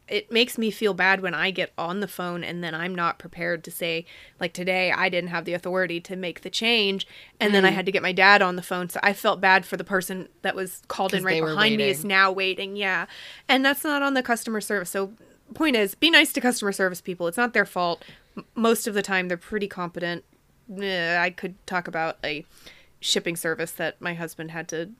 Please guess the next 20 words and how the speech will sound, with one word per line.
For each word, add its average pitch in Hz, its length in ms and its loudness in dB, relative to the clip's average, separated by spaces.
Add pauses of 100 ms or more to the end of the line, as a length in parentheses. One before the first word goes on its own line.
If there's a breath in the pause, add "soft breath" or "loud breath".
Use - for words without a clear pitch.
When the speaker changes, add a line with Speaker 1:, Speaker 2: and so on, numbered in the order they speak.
(140)
Speaker 1:
deal 180 240 0
with, 165 240 -4
but 180 160 -6
that's 160 180 -6
a 160 40 -16
whole 180 300 -2
other 160 200 -4
story 156 480 -4
of, 170 180 -8
like, 147 300 -10 (640 soft breath)
Speaker 2:
I 294 240 6
Speaker 1:
<sighs> 392 100 -4
Speaker 2:
think 202 360 0 (160)
that 208 220 2
your 190 140 0
point 226 380 0
might 208 280 0
actually 196 520 0
be 151 380 -6 (200)
Speaker 1:
Oh, 392 280 0